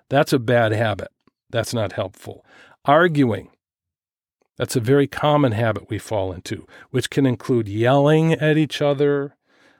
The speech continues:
attacking each other verbally, name-calling, cursing,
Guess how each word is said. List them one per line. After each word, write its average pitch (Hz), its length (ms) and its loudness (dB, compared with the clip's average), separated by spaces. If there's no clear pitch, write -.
attacking 139 680 0
each 143 300 0
other 135 420 0
verbally, 139 880 2
name-calling, 131 1300 0
cursing, 143 880 0